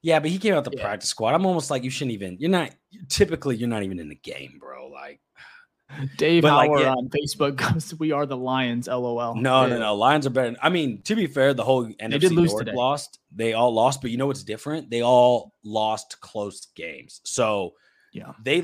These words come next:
Speaker 1: well, ours was close, but, like, they lost, like, thirty points-ish. I guess the Packers won, but, like, here's, here's the thing, though, right? Like, if we're gonna lose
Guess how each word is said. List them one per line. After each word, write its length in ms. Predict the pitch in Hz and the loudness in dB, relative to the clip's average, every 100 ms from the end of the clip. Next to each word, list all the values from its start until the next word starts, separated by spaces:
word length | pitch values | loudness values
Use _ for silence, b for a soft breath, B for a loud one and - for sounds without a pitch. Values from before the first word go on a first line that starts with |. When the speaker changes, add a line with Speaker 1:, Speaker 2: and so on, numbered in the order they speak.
| - | 0
Speaker 1:
well, 140 | 147 135 | -2 4
ours 180 | 160 190 | 2 2
was 140 | 196 | -6
close, 280 | - 123 135 | -2 -2 0
but, 120 | 139 | -4
like, 180 | 113 101 | -6 -6
they 140 | 127 | -6
lost, 340 | 151 160 170 - | -2 -2 -2 -6
like, 300 | 139 101 - _ | -8 -8 -16 _
thirty 480 | _ 117 120 123 | _ -8 -6 -8
points-ish. 680 | 120 - 107 110 120 127 135 | -10 -10 -12 -10 -12 -10 -10
I 100 | 135 | -8
guess 200 | 135 202 | -6 -6
the 180 | 170 117 _ - | -8 -12 _ -12
Packers 360 | 123 110 135 | -10 -8 -10
won, 200 | 127 147 | -6 -6
but, 100 | 135 | -4
like, 220 | 135 127 - _ _ _ | -6 -8 -10 _ _ _
here's, 260 | 196 214 | -4 -4
here's 160 | - 190 | -4 -6
the 80 | 151 | -4
thing, 200 | 104 82 | -12 -14
though, 100 | 73 | -14
right? 180 | 90 101 | -12 -10
Like, 160 | 113 - _ b b b b _ - | -10 -12 _ b b b b _ -12
if 140 | 151 | -8
we're 140 | 180 | -4
gonna 160 | 269 254 | -2 -2
lose 600 | 117 101 101 139 180 - | -4 -10 -8 -8 -10 -16